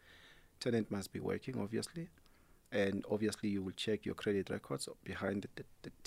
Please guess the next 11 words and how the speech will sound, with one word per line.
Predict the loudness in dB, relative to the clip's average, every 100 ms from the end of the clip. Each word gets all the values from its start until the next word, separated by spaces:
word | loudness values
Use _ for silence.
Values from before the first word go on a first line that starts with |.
| -6
the, | -6 -6 -10
the, | -4 -2 -2 -6 -4
the | -4
tenant, | -2 0 0 -4 -8 -4
and | -2 -2
also | 0 0 0 -4
check | -2 0 -2 -2
affordability | -8 -4 -4 0 -2 -2 -4
based | -4 -4 -6 -6
on | -6 -4
his | -6 -6 -6 -6 -10